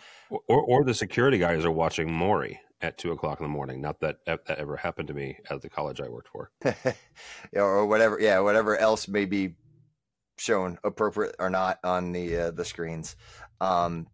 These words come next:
Speaker 2: but yeah, I see it more for the monitoring piece, um, and maybe more of a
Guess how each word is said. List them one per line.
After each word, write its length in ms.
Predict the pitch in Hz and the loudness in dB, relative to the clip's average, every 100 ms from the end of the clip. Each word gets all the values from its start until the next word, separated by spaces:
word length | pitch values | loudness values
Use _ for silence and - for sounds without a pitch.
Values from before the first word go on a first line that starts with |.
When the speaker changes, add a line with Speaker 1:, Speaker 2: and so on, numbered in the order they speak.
| _ | _
Speaker 2:
but 140 | - 113 | -2 2
yeah, 180 | 127 110 | 4 4
I 120 | 143 | 2
see 200 | - 165 | 2 2
it 180 | 120 117 | 0 0
more 220 | 123 117 | 0 2
for 140 | - | 0
the 100 | 101 | -2
monitoring 680 | 92 90 104 107 123 131 131 | 0 2 4 2 2 -2 -4
piece, 420 | - 156 160 - - - - _ _ | -4 -4 -4 -10 -16 -20 -20 _ _
um, 600 | 82 85 80 82 80 87 - _ - | 0 0 0 -2 -4 -8 -12 _ -6
and 160 | 98 | -2
maybe 360 | 98 92 92 92 | -2 -2 -2 -2
more 300 | 95 95 95 | 0 2 0
of 120 | 90 | 2
a 480 | 95 90 82 85 | 0 0 -2 -6